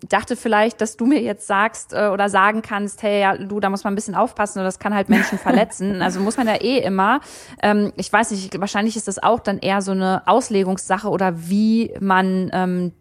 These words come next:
Speaker 1: äh, wie man sozusagen die Aussage dann empfängt.
Speaker 2: Ja, also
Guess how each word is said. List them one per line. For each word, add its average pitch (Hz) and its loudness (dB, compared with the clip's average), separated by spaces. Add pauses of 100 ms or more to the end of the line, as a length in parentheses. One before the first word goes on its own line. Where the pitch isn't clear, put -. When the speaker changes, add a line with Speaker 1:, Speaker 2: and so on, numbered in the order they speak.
Speaker 1:
äh, 90 -4
wie 175 0
man 196 0
sozusagen 185 -2
die 180 -2
Aussage 180 0
dann 170 2
empfängt. 165 -2 (560)
Speaker 2:
Ja, 175 2
also 190 2